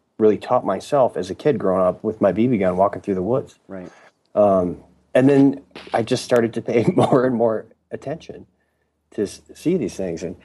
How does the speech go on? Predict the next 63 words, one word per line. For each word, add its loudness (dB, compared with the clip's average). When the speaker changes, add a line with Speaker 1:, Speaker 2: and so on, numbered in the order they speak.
Speaker 1:
you 0
see 0
guys 4
on 4
the 0
side 2
of 4
the 0
road, 4
they 0
don't 0
know 0
how 2
to -8
change -10
a -20
tire. -10
We 2
had 2
guys, 0
um, -4
in -2
the -2
teams 0
that 2
didn't 0
know 2
how 0
to -2
drive 0
a -10
stick. -10
And -4
you're 0
like, -4
Speaker 2:
Hmm. -8
Speaker 1:
"Well, -6
how -8
the -8
hell -8
do -4
you -4
know -4
how -4
to -6
drive -4
a -14
s-," -14
now, 4
driving 4
a 2
stick -4
is -6
not 0
in -4
the 0
book, -2
but -4
changing -6
a -12
tire -8
is. -20
Speaker 2:
Right. -20